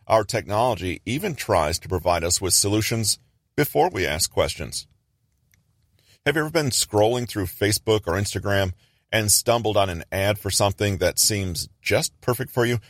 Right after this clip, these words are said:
and you wonder, "How do it know?" It may seem like a coincidence, but it's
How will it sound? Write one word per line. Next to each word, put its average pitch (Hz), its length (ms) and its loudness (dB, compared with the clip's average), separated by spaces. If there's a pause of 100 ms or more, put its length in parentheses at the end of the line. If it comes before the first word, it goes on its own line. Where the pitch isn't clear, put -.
and 120 140 0
you 117 80 0
wonder, 107 400 2 (560)
"How 139 220 -2
do 185 180 2
it 110 100 0
know?" 139 360 -2 (800)
It 104 160 0
may 107 160 0
seem 113 340 0
like 80 200 -2
a - 60 -18
coincidence, - 680 -4 (340)
but 127 140 4
it's - 320 0